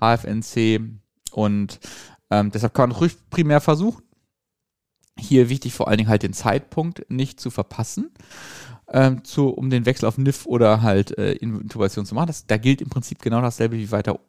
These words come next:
vorne, alles schon besprochen. Aber es gibt ja auch immer die Frage der Aerosolbildung. Und hier ist ganz entscheidend, da gibt's Studien zu, dass, äh,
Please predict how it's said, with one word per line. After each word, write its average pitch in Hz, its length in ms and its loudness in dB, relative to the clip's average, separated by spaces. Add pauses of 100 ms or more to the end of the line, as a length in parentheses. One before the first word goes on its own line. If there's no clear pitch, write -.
(340)
vorne, 120 380 2
alles 104 200 2
schon - 240 -8
besprochen. 139 500 -6 (880)
Aber 180 760 -2
es - 180 -10
gibt - 220 -10
ja 120 60 0
auch 120 60 -2
immer 120 180 -2
die 117 60 -8
Frage 117 280 0
der 113 320 -2
Aerosolbildung. 190 1120 -2 (500)
Und 127 380 -2
hier 139 220 0
ist 147 140 -6
ganz 139 220 0
entscheidend, 139 420 -2
da 131 80 -2
gibt's 117 320 -12
Studien 196 460 -2
zu, 170 400 -2 (400)
dass, 123 400 -2 (100)
äh, 120 160 0